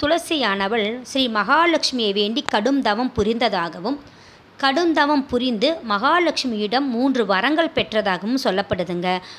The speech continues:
அதில் முதல் வரமாக, அ, "மகாலட்சுமியாகிய நீ என்னுடன் என்றும் கலந்து உறைந்திருக்க வேண்டும்" அப்படின்னு முதல் வரத்தையும், இரண்டாவது வரமாக, "நான்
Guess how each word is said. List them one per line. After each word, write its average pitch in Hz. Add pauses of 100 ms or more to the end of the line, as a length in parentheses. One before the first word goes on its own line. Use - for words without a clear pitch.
அதில் 240
முதல் 311
வரமாக, 214 (360)
அ, 208
"மகாலட்சுமியாகிய 254
நீ 247 (260)
என்னுடன் 269
என்றும் 269
கலந்து 262
உறைந்திருக்க 269
வேண்டும்" 262
அப்படின்னு 220
முதல் 254
வரத்தையும், 202 (360)
இரண்டாவது 330
வரமாக, 190 (300)
"நான் 247